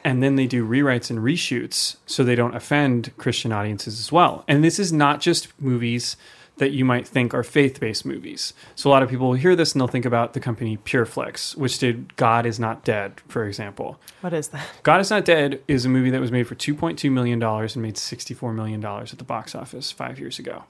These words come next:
Speaker 2: What?
Speaker 1: Yes.
Speaker 2: And I've never heard of it.
Speaker 1: Well, my grandma's seen it five times, and she would be happy to watch it with you.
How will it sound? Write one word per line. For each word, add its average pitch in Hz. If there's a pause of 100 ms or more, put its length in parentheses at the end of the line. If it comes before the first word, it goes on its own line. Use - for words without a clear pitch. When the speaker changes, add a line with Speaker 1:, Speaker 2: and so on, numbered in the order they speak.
Speaker 2:
What? 277
Speaker 1:
Yes. -
Speaker 2:
And 196
I've 185
never 202
heard 185
of 139
it. -
Speaker 1:
Well, 120
my 117
grandma's 160
seen 170
it 156
five 131
times, 110
and 127
she 127
would 117
be 113
happy 127
to 117
watch 120
it -
with -
you. -